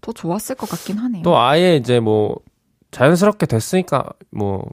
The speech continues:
Speaker 2: 염두 안
Speaker 1: 오,
Speaker 2: <laughs> 드시지 않으셨을까요?
Speaker 1: 그러네요.
Speaker 2: 네.
Speaker 1: 낙타 씨는 다래끼 난 적 있으세요?
Speaker 2: 저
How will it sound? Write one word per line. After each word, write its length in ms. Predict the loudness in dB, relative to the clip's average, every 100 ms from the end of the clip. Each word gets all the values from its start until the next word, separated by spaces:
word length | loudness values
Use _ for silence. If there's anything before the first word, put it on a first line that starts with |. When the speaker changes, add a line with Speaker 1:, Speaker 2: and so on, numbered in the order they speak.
| _ -8
Speaker 2:
염두 240 | -6 0 4
안 80 | 4
Speaker 1:
오, 300 | 6 6 6
Speaker 2:
<laughs> 40 |
드시지 360 | 6 6 4 4
않으셨을까요? 840 | 4 6 6 6 6 6 4 4
Speaker 1:
그러네요. 640 | 0 0 0 -2 -2 -2 -4
Speaker 2:
네. 220 | -4 -4 -6 -10 -14 -4
Speaker 1:
낙타 240 | 0 0
씨는 360 | 0 0 0 0
다래끼 400 | 0 0 0 0
난 180 | 0
적 120 | 0 -6
있으세요? 420 | -8 -8 -8 -4
Speaker 2:
저 520 | 2 4 4 4 0